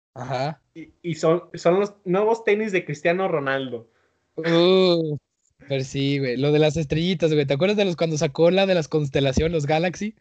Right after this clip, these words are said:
Speaker 2: Sí, sí.
Speaker 1: Ay, yo me, ya la neta me compré esos, güey, estaban bien perros.
Speaker 2: Y ese, <laughs> oh, pero ¿sabes cuál sería el peor, el peor escenario de todos?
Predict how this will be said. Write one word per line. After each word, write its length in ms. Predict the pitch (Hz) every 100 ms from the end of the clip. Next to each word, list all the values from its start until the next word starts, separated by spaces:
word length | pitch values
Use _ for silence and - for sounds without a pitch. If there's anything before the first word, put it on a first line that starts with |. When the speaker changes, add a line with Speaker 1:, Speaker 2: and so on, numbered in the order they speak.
| _
Speaker 2:
Sí, 300 | - 120 113
sí. 260 | 113 113 - _ _ _ _
Speaker 1:
Ay, 180 | 131 151
yo 160 | 170 165
me, 140 | 170 143
ya 200 | 156 156
la 100 | 180
neta 200 | 165 190
me 120 | 156
compré 340 | 147 135 147
esos, 180 | 151 147
güey, 80 | 127
estaban 300 | - 104 113
bien 260 | 107 110 -
perros. 720 | - 320 - 80 - - - _ _ _ _ _ _ _ _ _
Speaker 2:
Y 120 | 143
ese, 320 | 143 147 139 -
<laughs> 260 | 135 - 208
oh, 280 | 254 - - _ _ -
pero 160 | 202
¿sabes 280 | 208 240 285
cuál 200 | 262 240
sería 200 | 262 233
el 100 | 233
peor, 260 | - 214 208 214
el 200 | 156 156
peor 200 | 170 180
escenario 460 | 214 - 156 170 175
de 120 | 151
todos? 400 | 151 151 165 175